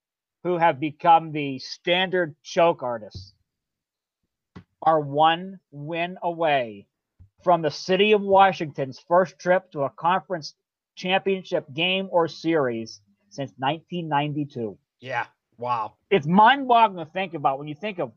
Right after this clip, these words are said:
Speaker 1: all the really good teams that city has had in professional sports. They are one win away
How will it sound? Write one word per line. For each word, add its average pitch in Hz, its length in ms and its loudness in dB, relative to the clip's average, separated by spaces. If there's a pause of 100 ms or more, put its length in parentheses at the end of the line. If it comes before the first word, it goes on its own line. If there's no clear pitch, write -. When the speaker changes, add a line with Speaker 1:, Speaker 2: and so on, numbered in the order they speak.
(340)
Speaker 1:
all 254 200 8
the 196 100 2
really 190 320 4
good 151 280 -6
teams 175 320 -10
that 151 160 -4
city 160 280 -6
has 147 120 -8
had 165 280 4
in 147 100 -10
professional 156 460 -2
sports. 151 500 -2 (760)
They 180 160 4
are 156 160 4
one 175 420 2
win 180 220 0
away 151 560 2